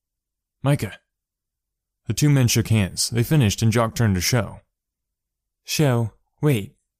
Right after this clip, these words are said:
Don't tell me this is the cabin you're assigned to." "I have no clue," Jock replied. "I'm only here because I was escorting Scout. Speaking of which, this is Scout."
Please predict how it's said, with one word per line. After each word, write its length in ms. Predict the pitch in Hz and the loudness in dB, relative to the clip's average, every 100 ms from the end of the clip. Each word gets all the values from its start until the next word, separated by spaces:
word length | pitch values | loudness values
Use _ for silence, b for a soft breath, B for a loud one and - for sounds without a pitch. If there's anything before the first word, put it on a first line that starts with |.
| - | -2
Don't 220 | 165 175 | 0 2
tell 140 | 170 170 | 2 2
me 100 | 143 | 2
this 160 | 139 | -2
is 80 | 131 | -4
the 80 | 127 | -4
cabin 340 | 123 127 117 | -2 0 0
you're 140 | 104 101 | 0 0
assigned 400 | - 135 120 110 | 0 2 2 0
to." 280 | 98 95 - _ _ _ _ _ _ _ _ _ _ _ _ _ _ _ _ | -4 -10 -14 _ _ _ _ _ _ _ _ _ _ _ _ _ _ _ _
"I 180 | 113 139 | -2 -2
have 100 | 151 | 0
no 140 | 98 | -2
clue," 400 | 92 143 92 - - _ _ _ - | 0 0 0 -4 -16 _ _ _ -4
Jock 220 | 120 101 | 0 0
replied. 440 | 92 98 90 87 - _ _ _ _ | -2 -2 -2 -4 -20 _ _ _ _
"I'm 100 | 139 | 0
only 160 | 170 143 | 2 4
here 180 | 143 165 | 4 4
because 220 | 110 107 | 2 2
I 100 | 131 | 2
was 120 | 127 | 0
escorting 420 | 101 - 143 113 | 0 0 0 0
Scout. 400 | 98 - 135 - - b b - | -2 -2 -4 -6 -20 b b -14
Speaking 360 | - 170 139 | -4 0 2
of 80 | 92 | 2
which, 360 | 95 139 - - | 0 0 -4 -8
this 360 | 101 113 131 - | -2 -2 -2 -2
is 280 | 113 143 - | -2 -2 -2
Scout." 320 | 240 262 | -4 -6